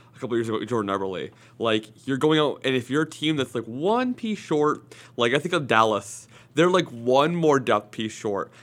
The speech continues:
If they go out and get themselves somebody, like, kinda low-key, like, I think we'll get to him shortly, but Ilya Kovalchuk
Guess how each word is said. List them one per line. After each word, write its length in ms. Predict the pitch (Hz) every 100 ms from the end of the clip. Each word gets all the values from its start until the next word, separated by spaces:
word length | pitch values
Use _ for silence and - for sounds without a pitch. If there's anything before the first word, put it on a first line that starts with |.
| -
If 160 | 123
they 160 | 123 170
go 160 | 185 196
out 80 |
and 80 | 143
get 160 | 143 143
themselves 360 | 131 - 117
somebody, 360 | - 120 113 113
like, 260 | 104 98 98
kinda 300 | - 113 110
low-key, 380 | 107 107 107 110
like, 240 | 113 123
I 140 | - 139
think 380 | 151 175 139 - -
we'll 140 | 139
get 160 | 135 147
to 40 |
him 160 | 127 110
shortly, 300 | 127 104 110
but 180 | 101
Ilya 220 | 95 147 139
Kovalchuk 520 | 131 117 113 -